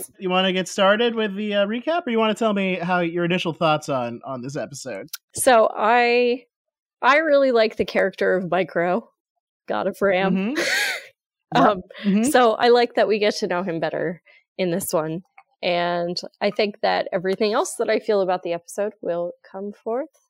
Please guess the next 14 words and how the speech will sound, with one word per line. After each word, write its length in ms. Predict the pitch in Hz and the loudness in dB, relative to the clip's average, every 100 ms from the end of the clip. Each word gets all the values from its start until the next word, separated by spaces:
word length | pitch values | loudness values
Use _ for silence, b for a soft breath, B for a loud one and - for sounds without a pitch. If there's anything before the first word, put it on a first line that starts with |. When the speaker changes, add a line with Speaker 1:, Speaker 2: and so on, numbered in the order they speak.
| _ | _
Speaker 2:
soon. 760 | - - 302 285 196 165 170 175 _ _ _ | -16 -12 -10 -8 -10 -12 -14 -16 _ _ _
Speaker 1:
Great. 520 | 156 170 233 370 - - - | -6 -2 0 -2 -4 -14 -6
Well, 400 | 156 190 302 - | 0 2 2 -2
uh, 300 | 202 202 196 - | -2 0 0 -2
well, 180 | 175 214 | 0 0
let's 200 | 240 277 | 0 -2
get 160 | 240 | -2
into 300 | 196 170 147 | 0 0 -2
it. 180 | 127 123 | -4 -8
So, 280 | - 180 165 | -4 -2 0
uh, 460 | 170 156 156 151 151 | 0 2 2 0 -2
we 200 | 190 254 | -4 -2
open 320 | 220 247 220 | -2 0 0
on 420 | 160 147 143 160 | 0 0 -2 -4